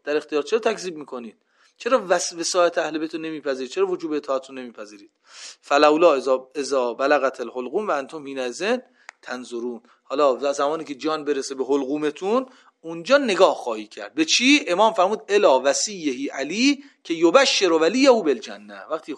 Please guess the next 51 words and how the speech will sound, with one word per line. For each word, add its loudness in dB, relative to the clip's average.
حلقومت -6
جان -4
برسه، 0
اونجا 0
میبینی -2
که -8
علی -2
ابن -2
ابی -8
طالب -6
داره -2
به -6
دوستان -8
خودش -6
وعده -2
بهشت -8
می‌ده، -20
بشارت -8
بهشت -16
می‌ده. -20
این -18
از -20
این. -20
«و 2
نحن 0
اقرب 6
الیه 6
منکم.» -10
نحن 0
اقرب 4
الیه 2
منکم، -10
و 0
ما 4
مقربتر 2
هستیم -4
به -2
او، -4
نزدیکتر -2
به -2
او 2
هستیم -6
از -8
شما، 2
یعنی 2
اقرب 4
الی 2
امیر 0
المؤمنین -6
علی -2
منکم، -8